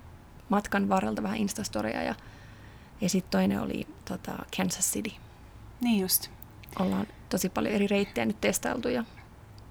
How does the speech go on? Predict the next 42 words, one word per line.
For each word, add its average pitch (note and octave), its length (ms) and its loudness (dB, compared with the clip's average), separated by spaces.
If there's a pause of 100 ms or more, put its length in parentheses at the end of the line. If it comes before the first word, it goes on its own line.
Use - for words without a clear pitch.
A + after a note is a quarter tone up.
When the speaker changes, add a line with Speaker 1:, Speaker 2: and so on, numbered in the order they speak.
(280)
Speaker 1:
aika A3 180 4
tutulta G#3 340 2
tuntuu G#3+ 320 2
jo B3+ 60 6
se C4 100 2
matka, C4+ 280 0
vaikka D4 200 12
se C#4 80 12
Speaker 2:
Joo. C4 100 12
Speaker 1:
on, B3+ 60 10 (220)
vaikka - 160 6
siihen C4+ 240 12
menee A3+ 200 6
se A3+ 60 0
kolme G#3+ 260 6
päivää. A3 280 2 (140)
Speaker 2:
Niinpä. B3 480 8 (540)
Hei, B3+ 120 10
tosta C4 240 8
bensasta A#3 440 8
puheen G#3+ 280 8
ollen, G3 160 8
mä G3+ 140 8
luin A3 220 8
jotain G3 280 6
juttuja, F#3+ 440 4
että F3+ 200 2
oli, F3+ 260 6
jengi G3 300 8
oli F3 280 6
hamstrannut F3+ 640 6
bensaa F#3+ 380 6
niinku F#3 180 0
muovikasseihin, E3 1000 6
että G3+ 140 0
ne G3+ 40 4
oli G3 120 6
kuljettanut G3+ 500 6
Speaker 1:
Joo. G#3 60 10
Speaker 2:
muovikasseissa F#3 840 4
bensaa E3+ 520 6
huoltiksilta - 720 2